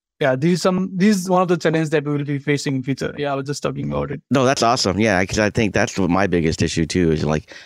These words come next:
Speaker 2: how do we turn the gas around a hundred eighty degrees, like you said, without causing turbulence and without causing any kind of undue, unnecessary forces within the system that could, could throw off the propulsion and whatnot. So, but yeah, no,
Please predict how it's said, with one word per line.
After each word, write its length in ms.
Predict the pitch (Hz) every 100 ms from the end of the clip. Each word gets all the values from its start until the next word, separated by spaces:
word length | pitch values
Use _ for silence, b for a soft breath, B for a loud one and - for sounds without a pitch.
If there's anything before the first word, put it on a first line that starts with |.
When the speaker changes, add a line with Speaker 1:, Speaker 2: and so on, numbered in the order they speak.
| B
Speaker 2:
how 140 | - 98
do 120 | 98
we 140 | 90
turn 400 | - - 98 92
the 60 | 82
gas 340 | 87 85 82
around 180 | 85 80
a 40 |
hundred 220 | 78 85 80
eighty 160 | 87
degrees, 340 | 76 71 87 73
like 200 | 71 73
you 80 |
said, 500 | 71 - 85 78 78 B B
without 300 | 85 80 85
causing 300 | 92 78 69
turbulence 640 | - 85 76 80 78 76 73
and 120 | 78
without 240 | 73 76 76
causing 340 | 80 73 78
any 160 | 78 73
kind 160 | 76
of 120 | 76 - B B _
undue, 420 | 90 87 80 85
unnecessary 1000 | 71 80 85 80 80 - 85 80 80 80
forces 720 | 76 - 92 85 82 82 73
within 300 | 85 85 82
the 60 | 80
system 420 | 82 78 87 78
that 180 | 73 -
could, 320 | 82 76 - B B _
could 120 | 98
throw 220 | - 95
off 180 | 87 82
the 80 | -
propulsion 520 | 87 80 85 80 78
and 80 | 73
whatnot. 360 | 67 71 69 -
So, 160 | 87 78 B B B
but 120 | 117
yeah, 180 | 113 127
no, 240 | 107 107